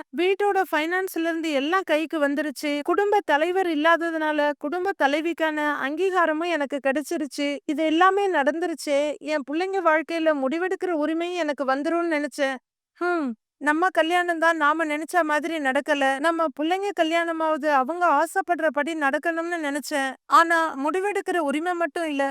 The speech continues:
கருத்து சொல்ற உரிமை கூட இல்லைன்னு நான் புரிஞ்சுகிட்டேன்." ஆகாஷ் நல்லா இருப்பான் செல்விங்கிறாங்க பாக்யா. தெரியும்க்கா, வேகமா ஓடிட்டு இருந்தவன் தடுமாறிட்டான், தடுக்கி விழுந்தவன் இப்ப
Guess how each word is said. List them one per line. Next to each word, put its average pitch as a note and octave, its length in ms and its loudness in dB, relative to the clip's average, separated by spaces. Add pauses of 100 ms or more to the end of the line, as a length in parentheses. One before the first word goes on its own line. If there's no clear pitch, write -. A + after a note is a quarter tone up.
(120)
கருத்து F4 400 0
சொல்ற F4 300 -2
உரிமை D4+ 360 -2
கூட F4+ 220 -4
இல்லைன்னு D#4 480 -2
நான் E4 220 2
புரிஞ்சுகிட்டேன்." D#4+ 680 -2 (180)
ஆகாஷ் F#4 420 4
நல்லா D4+ 340 2
இருப்பான் D#4+ 340 0
செல்விங்கிறாங்க D4 680 -2
பாக்யா. C4+ 440 2 (200)
தெரியும்க்கா, D4+ 580 0 (280)
வேகமா F4 480 0 (100)
ஓடிட்டு D#4+ 380 -2
இருந்தவன் D4 420 -4
தடுமாறிட்டான், D4+ 800 0 (220)
தடுக்கி F4+ 420 2
விழுந்தவன் D#4+ 560 -2
இப்ப C#4+ 240 -6